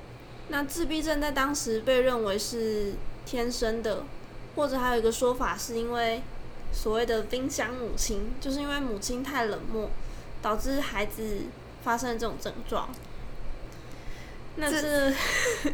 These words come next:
Speaker 1: <laughs> 那这个说法对那个妈妈来说当然是非常伤心，而且她也觉得她儿子原本是正常的。
Speaker 2: 对，这个说法其实老实讲，很多时候都会怪罪成教养，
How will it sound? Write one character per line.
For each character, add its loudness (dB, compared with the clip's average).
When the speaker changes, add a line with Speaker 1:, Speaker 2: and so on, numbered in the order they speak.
Speaker 1:
<laughs> -2
那 2
这 2
个 6
说 4
法 6
对 6
那 4
个 4
妈 6
妈 8
来 10
说 2
当 6
然 6
是 0
非 -2
常 2
伤 2
心， 2
而 2
且 2
她 0
也 2
觉 2
得 2
她 2
儿 2
子 -2
原 2
本 -2
是 0
正 0
常 0
的。 -8
Speaker 2:
对， 8
这 4
个 8
说 10
法 8
其 4
实 2
老 0
实 2
讲， 2
很 2
多 6
时 2
候 8
都 6
会 6
怪 6
罪 4
成 2
教 6
养， 0